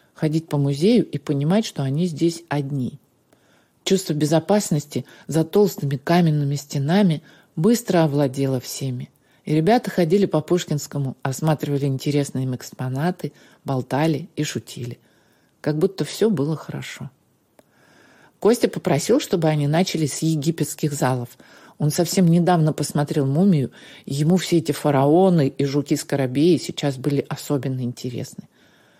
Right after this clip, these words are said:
Жаль, только занудный Сева, сославшись на просьбу Тимофея Борисовича, не разрешил ему залезть в настоящий саркофаг,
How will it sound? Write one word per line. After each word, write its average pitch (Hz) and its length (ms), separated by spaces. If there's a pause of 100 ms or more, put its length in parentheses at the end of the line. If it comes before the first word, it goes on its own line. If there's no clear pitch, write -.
(300)
Жаль, 190 240
только 180 320
занудный 156 500
Сева, 262 500 (360)
сославшись - 640
на 180 100
просьбу 160 420
Тимофея 165 460
Борисовича, 135 720 (440)
не 170 100
разрешил 180 480
ему 185 240
залезть 165 460
в - 20
настоящий 180 500
саркофаг, 175 840